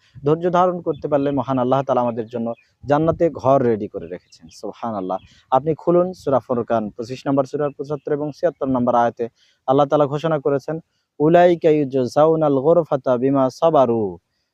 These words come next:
তাদের ধৈর্যের প্রতিদান স্বরূপ জান্নাতের কক্ষ তাদেরকে দেওয়া হবে। সুবহানাল্লাহ। ইউলাকাউনা ফিহা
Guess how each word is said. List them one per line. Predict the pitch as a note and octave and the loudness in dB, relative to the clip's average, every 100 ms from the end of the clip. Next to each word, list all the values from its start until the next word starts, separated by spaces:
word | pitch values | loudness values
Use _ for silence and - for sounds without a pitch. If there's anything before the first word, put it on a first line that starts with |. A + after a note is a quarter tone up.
| _ - | _ 0
তাদের | C#3+ D#3+ C3+ | 4 4 4
ধৈর্যের | B2+ C#3+ C#3 E3 F3+ | 0 0 0 2 4
প্রতিদান | F3+ C#3 C#3+ D#3 E3 | 2 -4 -2 2 2
স্বরূপ | E3+ D#3 D3 C#3+ _ | 2 -2 -2 -2 _
জান্নাতের | B2+ C#3 D3+ D3+ B2+ C3+ | -2 2 2 0 -4 -2
কক্ষ | C#3 C3+ _ - B2+ C3+ - _ _ | -2 -2 _ -2 0 0 -6 _ _
তাদেরকে | B2 A#2 A#2 - | -2 0 -2 -4
দেওয়া | G2+ G2+ F#2+ | -2 0 0
হবে। | F2+ F2 E2 _ _ _ - | -2 -10 -12 _ _ _ -14
সুবহানাল্লাহ। | - G#2+ - B2 G#2+ F2 F2+ F2 - _ _ _ _ _ _ _ _ _ C#3 | -10 -8 -2 -2 0 -4 -4 -4 -8 _ _ _ _ _ _ _ _ _ 0
ইউলাকাউনা | D3+ E3+ - F#3 F#3+ F#3 F3+ F3+ | 4 2 2 2 2 2 0 -2
ফিহা | - D3+ D#3 C#3+ C3+ B2+ E2+ | -4 -2 0 2 2 2 0